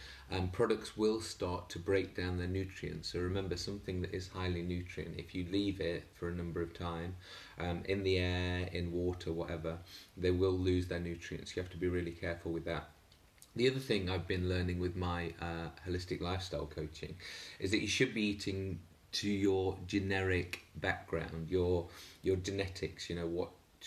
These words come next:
wherever you came from. So, for instance, I'm white British, so therefore I should be eating British fruits like strawberries,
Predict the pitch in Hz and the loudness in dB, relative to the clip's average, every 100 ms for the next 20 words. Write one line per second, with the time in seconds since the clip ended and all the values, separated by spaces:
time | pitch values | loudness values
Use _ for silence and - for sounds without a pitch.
0 | - 92 92 92 92 85 - 95 90 90 | 0 4 4 4 2 -2 -2 -2 0 -2
1 | 80 90 - 107 92 92 107 104 - 87 | -8 -10 0 2 4 4 2 0 -2 -4
2 | 87 - - - - - - - - - | -4 -10 -18 -20 -20 -20 -20 -20 -20 -20
3 | - - - 104 87 85 78 92 92 104 | -20 -10 -4 -2 0 0 0 -2 2 2
4 | - - 107 110 120 - 98 98 - 95 | 2 0 2 4 4 2 2 4 0 0
5 | 104 104 123 123 247 262 - - - 87 | 0 0 -4 -2 -2 0 -2 0 2 2
6 | 82 - 85 82 - - 101 98 98 92 | 0 -2 -2 -2 -6 2 4 4 4 2
7 | 90 | 0